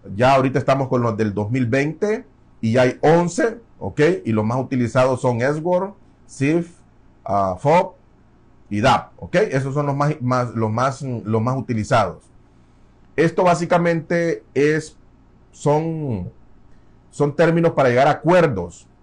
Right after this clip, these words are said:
¿Cuál es tu responsabilidad? ¿Hasta dónde llega tu responsabilidad? ¿Verdad? ¿Y cuál es la responsabilidad del vendedor? No te preocupes que todo eso lo vamos a ver en la Semana de Importaciones Asiáticas. Ahí vamos a ver,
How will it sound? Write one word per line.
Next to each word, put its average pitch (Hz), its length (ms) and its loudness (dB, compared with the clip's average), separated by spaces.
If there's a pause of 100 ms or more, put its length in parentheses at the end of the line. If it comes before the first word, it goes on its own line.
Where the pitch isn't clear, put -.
(140)
¿Cuál 139 260 2
es 170 140 0
tu 175 80 0
responsabilidad? 135 960 0 (260)
¿Hasta 117 280 0
dónde 156 320 2
llega 160 240 2
tu 151 80 -2
responsabilidad? 123 960 0 (580)
¿Verdad? 143 340 0
¿Y 117 120 -2
cuál 143 160 0
es 151 60 4
la 147 60 2
responsabilidad 120 680 0
del 110 180 -2
vendedor? 95 600 -2 (800)
No 196 120 -6
te - 20 -4
preocupes 170 440 0
que 143 80 0
todo 156 240 2
eso 156 120 2
lo 147 120 2
vamos 143 260 0
a 131 40 2
ver 135 120 -2
en 135 80 -2
la 123 80 -2
Semana 123 300 -2
de 127 40 0
Importaciones 123 520 -4
Asiáticas. 160 720 0
Ahí 113 140 0
vamos 127 260 -2
a 117 60 2
ver, 135 320 0